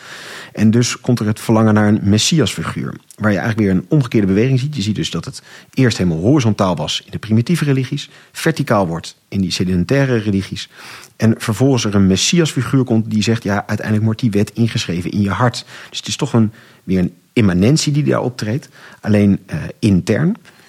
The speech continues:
En tegelijk dus met het bestaan van een heteronome, eh, kant daaraan. Dus het is niet alleen horizontaal, het is hom-, horizontaal en verticaal, maar ook wel weer dus dicht op de mens.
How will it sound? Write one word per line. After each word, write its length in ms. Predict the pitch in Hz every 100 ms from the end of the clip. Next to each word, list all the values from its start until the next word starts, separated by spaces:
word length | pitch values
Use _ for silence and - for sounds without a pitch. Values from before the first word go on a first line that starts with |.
| _
En 100 | -
tegelijk 340 | 110 95 131 143
dus 320 | 139 135 -
met 160 | - 107
het 120 | 156
bestaan 500 | - - 120 131 135
van 140 | 120
een 60 | 110
heteronome, 580 | 98 98 104 101 95 78 - _ _ -
eh, 160 | _ - 73 - _ _ -
kant 380 | 98 90 - -
daaraan. 320 | 82 - 73
Dus 100 | 65
het 100 | -
is 80 | 76
niet 140 | 107
alleen 200 | 82 87
horizontaal, 360 | 82 95 98 104
het 100 | 90
is 80 |
hom-, 220 | 87 104 -
horizontaal 440 | 117 110 - 80 -
en 160 | 143
verticaal, 480 | 139 135 127 120 131 - -
maar 120 | -
ook 120 | 131
wel 160 | 120 123
weer 140 | 117
dus 160 | 104 92
dicht 220 | 113 110
op 80 | -
de 80 | 92
mens. 340 | 92 107 -